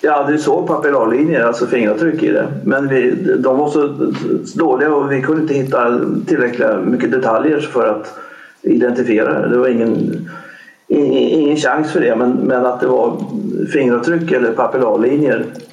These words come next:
det kan, det har man ju i hela handflatan och fotsulor och så, men, men det var det. Så att det, det, vi tolkar det som ett,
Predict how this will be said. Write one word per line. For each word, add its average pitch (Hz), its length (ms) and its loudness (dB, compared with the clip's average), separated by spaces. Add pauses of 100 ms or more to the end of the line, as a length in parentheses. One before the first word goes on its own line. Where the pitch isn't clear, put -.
(320)
det 127 100 0
kan, 143 300 0
det 139 60 0
har 131 160 0
man 123 100 2
ju 120 60 2
i 120 40 0
hela 117 220 0
handflatan 113 600 0
och 110 360 0
fotsulor 117 560 0
och 113 80 0
så, 113 280 0
men, 110 160 0
men 113 500 0
det 143 100 2
var 123 220 2
det. - 160 -2 (280)
Så - 80 0
att - 100 -4
det, 131 140 0
det, 123 300 0 (360)
vi - 80 -6
tolkar - 280 -2
det 110 60 -4
som 120 120 -2
ett, 92 240 -6